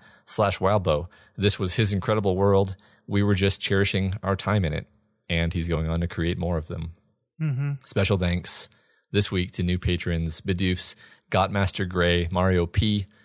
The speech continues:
Speaker 1: Kellen, Feralax, Benjamin J, Galloping Computer, Tim S, and Fern F. New Doof dancers, Philip G, Silverhand X,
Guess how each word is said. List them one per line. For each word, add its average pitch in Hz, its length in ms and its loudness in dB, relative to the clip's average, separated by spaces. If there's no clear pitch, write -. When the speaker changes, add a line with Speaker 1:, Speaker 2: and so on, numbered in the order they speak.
Speaker 1:
Kellen, 110 440 2
Feralax, 98 680 0
Benjamin 101 440 2
J, 85 420 0
Galloping 98 480 0
Computer, 87 560 -2
Tim 101 240 0
S, 90 500 -2
and 85 480 0
Fern 92 560 0
F. - 380 -4
New 95 200 2
Doof 90 260 0
dancers, 87 480 -2
Philip 104 340 -2
G, 87 380 -4
Silverhand 95 640 0
X, 85 400 -2